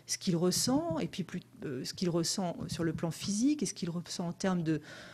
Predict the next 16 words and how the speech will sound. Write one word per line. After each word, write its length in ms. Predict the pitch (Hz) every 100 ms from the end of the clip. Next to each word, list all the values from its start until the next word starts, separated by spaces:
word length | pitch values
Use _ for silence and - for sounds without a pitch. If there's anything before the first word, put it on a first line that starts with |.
| - -
en 100 | 160
termes 280 | 180 180
de 80 | 165
sentiments, 800 | 156 190 185 208 220 262 285 285
de 140 | 196 170
la, 320 | 160 160 165
de 100 | 160
la 140 | 165
peur, 680 | 156 - 233 233 240 240 185
euh, 180 | 165 160 - - -
de 120 | 170
la 120 | 175
douleur, 640 | 160 190 208 226 233 240 180
euh, 140 | 160
et 140 | 156 165
cetera. 560 | 202 - 180 208 294